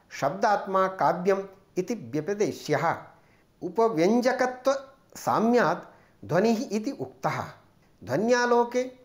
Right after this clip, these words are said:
रसवैशिष्ट्यप्रतिपादने प्रोक्तं यत् दृष्टपूर्वपदार्थाः अपि रसयोगेन वसन्तर्तुवृक्षसदृशाः न वा भान्ति। वस्तुतः काव्यवाक् भिन्ना भवति।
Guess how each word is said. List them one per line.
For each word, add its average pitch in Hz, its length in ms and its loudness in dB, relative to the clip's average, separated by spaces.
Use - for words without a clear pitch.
रसवैशिष्ट्यप्रतिपादने 220 1900 0
प्रोक्तं 214 600 0
यत् - 880 -4
दृष्टपूर्वपदार्थाः 226 1500 2
अपि 226 560 -4
रसयोगेन 214 920 2
वसन्तर्तुवृक्षसदृशाः 214 1800 0
न 143 80 -2
वा 202 240 4
भान्ति। 208 600 -2
वस्तुतः 220 560 0
काव्यवाक् 175 840 0
भिन्ना 170 460 2
भवति। 127 540 -2